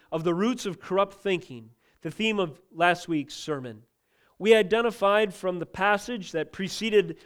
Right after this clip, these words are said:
our text today, that is Matthew twenty-two, twenty-three and following, when Jesus had this altercation, a similar one with the Sadducees,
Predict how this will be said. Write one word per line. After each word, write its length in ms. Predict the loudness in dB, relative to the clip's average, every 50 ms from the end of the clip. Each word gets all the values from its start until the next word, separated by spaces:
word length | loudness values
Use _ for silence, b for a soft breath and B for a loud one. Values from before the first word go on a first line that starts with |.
| B B
our 120 | -2 0
text 420 | 0 0 0 -2 -2 -2 -4 -6 -6
today, 340 | -4 -2 0 0 0 0 0
that 260 | 0 0 0 0 0
is 260 | -2 -4 -4 -6 -6
Matthew 500 | -6 -4 -4 -4 -4 -4 -4 -4 -4 -4 b b b b b b
twenty-two, 500 | -10 -6 -4 -4 -4 -4 -4 -6 -6 -6 -6
twenty-three 680 | -6 -6 -4 -4 -4 -4 -6 -6 -4 0 2 4 4 4
and 160 | 4 2 0
following, 640 | 0 2 2 2 2 2 2 0 0 0 -4 -8 b b b b b b b b b
when 160 | -12 -10 -10
Jesus 680 | -8 -4 -2 -2 -2 0 0 -2 -2 -4 -6 -12 -16 -18 _ _ _
had 220 | -4 -2 -2 0
this 200 | 0 -2 -2 -2
altercation, 760 | -2 -2 -2 -4 -6 -8 -6 0 2 4 4 4 2 -2 -8
a 40 | -8
similar 400 | -8 -6 -4 -2 0 0 0 0
one 240 | 0 0 0 0 0
with 160 | -2 -2 -4
the 80 | -6 -8
Sadducees, 840 | -6 -2 0 2 2 2 2 0 -4 -8 -10 -12 -12 -14 -14 -18